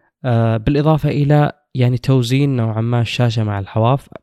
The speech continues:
بشكل أكبر. أعتقد هذا الشيء بيكون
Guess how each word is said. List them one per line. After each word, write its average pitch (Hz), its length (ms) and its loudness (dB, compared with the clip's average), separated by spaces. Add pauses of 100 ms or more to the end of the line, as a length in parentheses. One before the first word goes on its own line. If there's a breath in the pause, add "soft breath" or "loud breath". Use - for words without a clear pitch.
(100)
بشكل - 260 -6
أكبر. - 360 -6 (880 soft breath)
أعتقد 117 440 -6
هذا 113 180 0
الشيء 110 340 -6
بيكون 110 540 -6